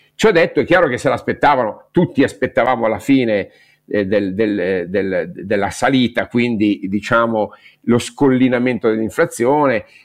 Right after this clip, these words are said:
e, eh, e tutti a questo punto hanno comprato, no, buy the dip, come dicono gli americani, hanno comprato la valle sapendo che ovviamente adesso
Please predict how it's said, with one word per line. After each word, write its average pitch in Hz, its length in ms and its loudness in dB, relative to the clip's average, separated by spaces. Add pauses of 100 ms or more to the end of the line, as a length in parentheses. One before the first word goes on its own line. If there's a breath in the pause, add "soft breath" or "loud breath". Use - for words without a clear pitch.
e, 131 360 2
eh, 113 380 0
e 113 100 -6
tutti 139 320 2
a 123 60 0
questo 117 240 -2
punto 123 200 2
hanno 120 180 0
comprato, 117 920 -2
no, 110 200 0
buy 127 280 0
the 113 100 -4
dip, 131 320 0
come 110 160 -6
dicono 107 280 -2
gli 107 40 0
americani, 107 440 -2
hanno 110 240 -2
comprato 127 800 0 (200 soft breath)
la 110 200 2
valle 131 720 2
sapendo 123 640 0
che 104 200 -2
ovviamente 113 540 0
adesso 104 480 0